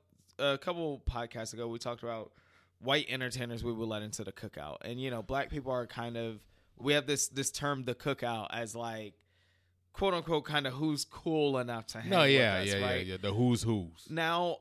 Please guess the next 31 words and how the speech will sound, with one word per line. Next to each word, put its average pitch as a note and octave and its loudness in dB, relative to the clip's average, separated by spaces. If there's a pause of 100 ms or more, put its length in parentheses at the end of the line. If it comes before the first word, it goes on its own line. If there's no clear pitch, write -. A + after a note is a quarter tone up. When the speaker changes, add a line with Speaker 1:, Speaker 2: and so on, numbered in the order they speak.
(100)
Speaker 1:
outside A3 4
of C3 0
that, B2+ 4
however, A2+ 0
Speaker 2:
The G#2+ 2
Speaker 1:
on A2 4
Speaker 2:
lookout C#3+ 8
Speaker 1:
our D#3 8
Speaker 2:
for C#3 2
the D3 8
Speaker 1:
day-to-day, B2 4
Speaker 2:
cookout. A#2 2
Speaker 1:
as A#2 0
we A#2+ 0
meet A#2+ 0
people C3 -2
from B2 -4
different A#2+ -2
backgrounds A2 -4
and, A#2 -8
and, A2+ -10
and, A2+ -8
and, A2+ -8
um, A2 -8 (580)
d-, G2 -16 (120)
d-, - -14 (220)
cultures, G#2+ -4 (1160)
people A#3+ 2
may F3+ 8
want D3 4
to C#3+ 6